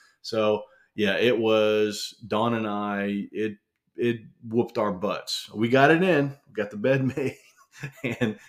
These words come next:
got the air conditioner in there going in the, in the bedroom because we were both dripping sweat by the time it was done. But we got it in there. I did go ahead and bring some yard tools up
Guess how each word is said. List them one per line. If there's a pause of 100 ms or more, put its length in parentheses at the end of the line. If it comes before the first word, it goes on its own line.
(100)
got
the
air
conditioner
in
there
going
in
the,
in
the
bedroom
because (300)
we
were
both
dripping
sweat
by
the
time
it
was
done. (280)
But
we
got
it
in
there. (680)
I
did
go
ahead
and
bring
some (260)
yard
tools
up